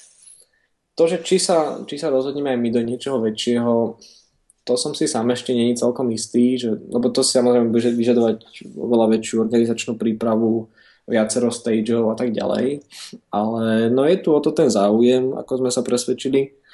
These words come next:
Je tu o to aj ten potenciál, ako sme zistili, keďže minulý rok vicemajster, tento rok majster, budúci rok nám nezostáva nič, len zorganizovať tie majstrovstvá sveta.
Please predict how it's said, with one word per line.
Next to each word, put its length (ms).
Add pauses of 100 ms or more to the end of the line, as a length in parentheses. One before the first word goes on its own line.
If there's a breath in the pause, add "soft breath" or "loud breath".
(360 soft breath)
Je 160
tu 100
o 80
to 80
aj 160
ten 160
potenciál, 960
ako 240
sme 160
zistili, 520
keďže 300
minulý 360
rok 100
vicemajster, 560
tento 220
rok 100
majster, 460 (280)
budúci 360
rok 100
nám 220 (240)
nezostáva 480
nič, 180
len 320
zorganizovať 560
tie 140
majstrovstvá 420
sveta. 320